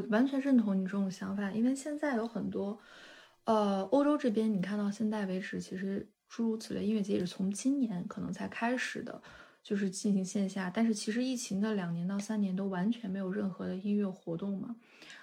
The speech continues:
呃，包括我自己线上那个教学群，其实很多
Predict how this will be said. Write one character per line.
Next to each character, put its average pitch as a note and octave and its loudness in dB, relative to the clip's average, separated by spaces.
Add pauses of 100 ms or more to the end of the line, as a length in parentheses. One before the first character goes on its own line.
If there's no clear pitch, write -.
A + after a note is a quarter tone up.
(160)
呃， F#3+ 2
包 B3+ 4
括 C4 4
我 F#3 6
自 G#3+ -4
己 G3 -2
线 A3+ 4
上 G#3+ 2
那 G#3 2
个 G3 0
教 G3 -2
学 F#3 -2
群， F3 -4
其 F#3+ -6
实 G3+ 0
很 F#3+ 0
多 A#3 6